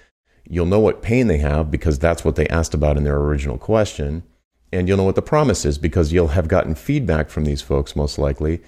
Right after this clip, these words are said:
that, you know, "Wow, this was great for these reasons."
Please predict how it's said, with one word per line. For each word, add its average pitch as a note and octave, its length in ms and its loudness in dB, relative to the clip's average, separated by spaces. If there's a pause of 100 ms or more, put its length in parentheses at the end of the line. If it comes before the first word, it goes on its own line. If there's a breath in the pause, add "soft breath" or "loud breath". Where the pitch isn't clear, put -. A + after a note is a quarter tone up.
(240 soft breath)
that, D2+ 480 -4 (380)
you D#2 80 -8
know, D2+ 80 -4
"Wow, G2 300 2
this E2+ 180 2
was E2 160 -2
great A2 480 2
for - 140 -4
these D#2 240 4
reasons." D#2+ 500 0